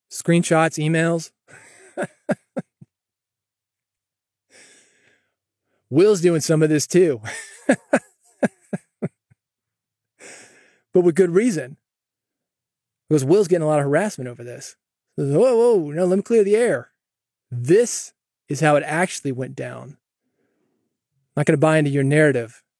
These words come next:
this revisionism that you've got about how things are. "We didn't know. We didn't know who he was. We didn't know he was gonna be there." Yeah, well, sometimes we get caught up in that, and I can understand that. I feel for Podcast Movement.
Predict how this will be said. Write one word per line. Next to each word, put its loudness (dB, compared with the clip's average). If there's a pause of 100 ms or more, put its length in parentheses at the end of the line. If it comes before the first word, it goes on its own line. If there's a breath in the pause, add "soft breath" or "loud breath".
(440)
this 0
revisionism 0 (380)
that -6
you've 0
got -2 (120)
about -2
how 0
things -2
are. 2
"We 2
didn't 2
know. 2
We -2
didn't 2
know 4
who 4
he 4
was. 0
We -2
didn't 0
know 4
he 2
was -6
gonna 2
be -2
there." 0
Yeah, 2
well, -4 (760)
sometimes 2
we 0
get 0
caught 0
up -6
in -8
that, -8
and -2
I 2
can 2
understand -2
that. -6
I -2
feel 2
for -10
Podcast -8
Movement. -10